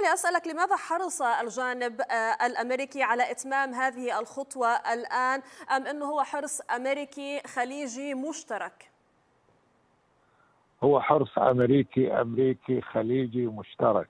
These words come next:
Speaker 2: منذ البداية. الكل يدرك والكل مطلع والكل يعرف الحقيقة جهود الولايات المتحدة التي لم تنقطع في التواصل مع دول مجلس التعاون،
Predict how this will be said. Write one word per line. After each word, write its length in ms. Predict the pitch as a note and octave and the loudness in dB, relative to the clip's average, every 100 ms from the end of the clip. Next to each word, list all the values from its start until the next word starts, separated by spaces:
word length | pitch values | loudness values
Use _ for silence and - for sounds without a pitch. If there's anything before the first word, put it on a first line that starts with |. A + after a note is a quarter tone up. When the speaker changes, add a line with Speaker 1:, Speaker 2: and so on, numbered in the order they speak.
| - - - | -10 -18 -2
Speaker 2:
منذ 340 | B2 D3+ C3 | 2 2 2
البداية. 640 | B2 G#2 A2+ G#2 G2 E2+ - _ _ _ _ _ _ _ - | 0 0 0 2 2 -2 -16 _ _ _ _ _ _ _ -6
الكل 760 | C3 A#2+ A#2 G#2+ - F#3 E3+ | -4 -2 -6 -2 2 2 2
يدرك 580 | C3+ C#3 B2+ C3+ B2+ - | 2 0 2 2 0 -4
والكل 640 | A#2 G2+ - E3 E3 D3 - - | -8 -8 -4 -2 0 -4 -8 -12
مطلع 540 | B2 - C3+ C3 B2+ | -12 -2 0 0 -2
والكل 580 | A2 A2+ G#2 - E3 D3+ | -4 -8 -10 -4 -4 -2
يعرف 420 | C3 C3 B2 A2+ - | -2 -2 -2 -6 -12
الحقيقة 560 | G#2 - G#2 B2 A2 A2+ G2+ | -12 -10 -8 -8 -6 -8 -6
جهود 340 | A2 A#2+ G#2 | -6 -6 -6
الولايات 500 | G#2+ G#2+ A2 A#2 A#2 - | -4 -2 0 0 -2 -4
المتحدة 760 | G#2+ G#2 - A2+ A#2+ C3 D3 E3+ _ - - - | -12 -12 -6 -4 -4 -2 -2 -2 _ -20 -18 -4
التي 500 | A#2 B2 C3+ - C3 | 0 2 0 -2 -2
لم 360 | B2+ C3 D#3 D3+ - | 0 2 0 -2 -4
تنقطع 580 | D3 B2+ B2 A#2+ G2+ E2 - _ - | -4 0 0 0 -2 -8 -14 _ -10
في 40 | |
التواصل 720 | A#2 - A#2+ B2 B2+ - A#2 | -6 0 2 4 2 -2 -8
مع 280 | G#2 A2 G2 | -8 -6 -6
دول 380 | G2 A#2+ A#2 G#2 | -4 -6 -6 -8
مجلس 400 | G#2+ G#2+ G#2+ - | -12 -12 -14 -12
التعاون، 760 | G#2 - G2+ A#2 C3+ C#3 D#3 | -6 0 4 6 4 2 -6